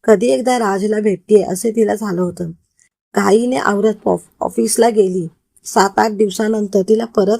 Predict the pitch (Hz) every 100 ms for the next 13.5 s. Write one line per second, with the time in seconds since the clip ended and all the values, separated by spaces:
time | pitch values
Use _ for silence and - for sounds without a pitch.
0 | - 190 220 220 - _ _ _ _ _
1 | _ - 285 - 196 196 185 156 165 -
2 | - - 196 214 220 226 220 190 220 202
3 | 185 185 180 180 170 156 160 156 160 _
4 | _ _ _ _ 208 208 233 - 233 240
5 | - 220 214 220 214 214 214 233 180 185
6 | 196 - 220 220 220 185 208 - 180 190
7 | 202 214 175 165 - 160 156 _ _ _
8 | _ _ _ - 226 208 214 233 233 196
9 | 202 214 - - _ _ _ _ _ _
10 | _ _ _ _ 202 208 220 220 214 196
11 | - 202 190 202 175 180 - 190 196 208
12 | 214 247 196 202 202 - 185 185 214 208
13 | 185 190 185 156